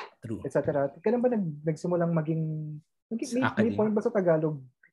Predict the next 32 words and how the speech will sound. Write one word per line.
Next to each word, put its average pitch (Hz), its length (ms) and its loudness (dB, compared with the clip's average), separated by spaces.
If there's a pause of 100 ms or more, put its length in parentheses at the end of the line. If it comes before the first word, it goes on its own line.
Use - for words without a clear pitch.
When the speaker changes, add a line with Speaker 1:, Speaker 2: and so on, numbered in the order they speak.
(360)
Speaker 2:
lit 131 320 -2
na 131 400 0 (1700)
parang 156 240 0
glamorous 113 640 -4 (160)
yung, 131 240 -6
yung 127 220 -2 (880)
pagsusulat? 123 480 -8 (420)
O 165 60 2
lagi 165 200 4
siya 175 160 0
nakakabit 147 640 -6
sa 151 80 -6
social 127 480 -4
movements? 110 560 -16
Speaker 1:
Ang, 202 160 8
ang, 214 120 8 (120)
ang 196 120 10
hirap 233 280 8
sabihin 139 800 2
dahil 127 640 0
sa 202 160 0
isang 196 240 4
banda, 170 400 4
halimbawa, 160 560 4
sina 170 160 4
Jose 165 240 0
Corazon 143 400 -2
de 120 80 -2
Jesus - 560 -8 (240)
ay 180 400 4 (560)
Speaker 2:
Ay, 147 80 2
mga 170 160 2